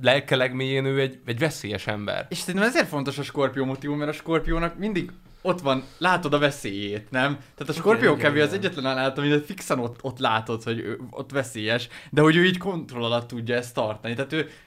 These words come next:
Speaker 2: szé-, szét tud ve-, verni, meg, meg tud ölni, meg, meg erős, csak, csak hogy így, ezt így kontrollálja,
Speaker 1: És
Speaker 2: és,
Speaker 1: ő
Speaker 2: és
Speaker 1: amúgy csak
Speaker 2: becsat-
Speaker 1: akkor veszi fel a Skorpió Jacket, amikor akcióban
Speaker 2: Igen.
Speaker 1: van, amúgy ő, tehát, hogy amúgy nem szokta azt úgy csak hordani.
Speaker 2: Igen, tehát én azt gondolom, hogy ő egy skorpió. Tehát, mert még nem,
Speaker 3: Aha,
Speaker 2: most
Speaker 3: aha,
Speaker 2: tényleg nem
Speaker 3: aha.
Speaker 2: asztrológiaiak, hanem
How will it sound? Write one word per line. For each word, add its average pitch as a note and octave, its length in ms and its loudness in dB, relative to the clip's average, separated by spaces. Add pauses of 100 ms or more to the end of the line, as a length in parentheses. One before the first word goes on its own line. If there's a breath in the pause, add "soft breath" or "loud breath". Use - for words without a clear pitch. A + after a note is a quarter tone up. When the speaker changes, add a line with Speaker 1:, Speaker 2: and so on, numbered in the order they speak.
(200 loud breath)
Speaker 2:
szé-, - 340 -10
szét G3 260 -4
tud C3 180 -6 (400)
ve-, - 240 0
verni, C3 340 0
meg, C3 300 -4
meg D#3 180 -6
tud A#2 260 -12
ölni, C3+ 280 2
meg, C3+ 220 -8
meg C#3 200 -8
erős, C3 380 -2
csak, - 220 -12 (160)
csak - 140 -14
hogy D3 120 0
így, D3+ 140 0 (240)
ezt D3+ 200 -10
így D3+ 100 -10
kontrollálja, A#2+ 760 2 (100)
Speaker 1:
És - 80 -14
Speaker 2:
és, C#3 140 0
Speaker 1:
ő C3+ 80 4
Speaker 2:
és C3 60 6
Speaker 1:
amúgy C3+ 140 4
csak C3+ 100 4
Speaker 2:
becsat- D3+ 120 4
Speaker 1:
akkor C3+ 160 4
veszi A#2 260 4
fel A#2 160 0
a A2 140 2
Skorpió A#2+ 500 -2
Jacket, A#2+ 240 -4
amikor B2 280 -2
akcióban G2 640 -2
Speaker 2:
Igen. - 180 4
Speaker 1:
van, A2 80 2
amúgy A2+ 180 2
ő, A#2 200 0
tehát, - 200 -8
hogy B2+ 180 -4
amúgy A#2+ 280 0
nem C3 160 -2
szokta A#2 320 -8
azt - 260 -4
úgy G#2 140 -8
csak - 200 -10
hordani. F#2+ 420 -6
Speaker 2:
Igen, F#3 200 0
tehát D#3+ 160 -6
én G3+ 120 0
azt G#3 160 2
gondolom, D#3+ 240 -2
hogy D#3+ 80 -4
ő F3 100 2
egy F3 120 0
skorpió. G#2 760 -6
Tehát, C#3 200 2
mert F3 160 2
még F3 80 2
nem, G3 160 2
Speaker 3:
Aha, D3 160 0
Speaker 2:
most D3+ 120 2
Speaker 3:
aha, B2 80 -4
Speaker 2:
tényleg F#3 180 6
nem C3+ 100 6
Speaker 3:
aha. C3+ 80 8
Speaker 2:
asztrológiaiak, C#3+ 560 6
hanem E3+ 260 2